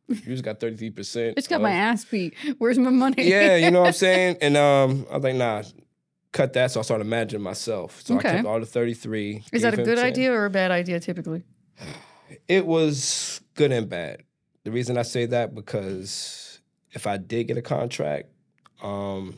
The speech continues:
Speaker 1: I probably wouldn't be here right now.
Speaker 2: Okay.
Speaker 1: I probably wouldn't be here. It could be, it could have went either way.
Speaker 2: Because you, you feel like you would have taken off.
Speaker 1: Yes, 'cause
Speaker 2: Yeah.
Speaker 1: I probably would have actually went back to New York. That's
Speaker 2: Oh.
Speaker 1: one thing that I, when I,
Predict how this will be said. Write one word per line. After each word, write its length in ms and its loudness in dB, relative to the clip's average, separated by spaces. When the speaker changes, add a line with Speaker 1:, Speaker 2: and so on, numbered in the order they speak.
Speaker 1:
I 60 -12
probably 240 -4
wouldn't 200 -6
be 80 -8
here 120 -8
right 180 -16
now. 600 -8
Speaker 2:
Okay. 280 0
Speaker 1:
I 60 -10
probably 280 -6
wouldn't 220 -6
be 140 -8
here. 220 -12
It 80 -16
could 120 -4
be, 200 -20
it 80 -2
could 120 2
have 60 4
went 120 -2
either 200 -4
way. 60 -6
Speaker 2:
Because 300 0
you, 80 0
you 100 0
feel 140 0
like 100 -2
you 80 -2
would 60 -2
have 80 -6
taken 200 -4
off. 160 0
Speaker 1:
Yes, 340 -4
'cause 160 -2
Speaker 2:
Yeah. 60 4
Speaker 1:
I 20 0
probably 280 4
would 140 0
have 140 -2
actually 300 -6
went 120 -2
back 220 -6
to 60 -12
New 140 -10
York. 220 -12
That's 200 0
Speaker 2:
Oh. 180 4
Speaker 1:
one 80 -2
thing 320 -6
that 140 -4
I, 160 -4
when 140 -6
I, 140 -4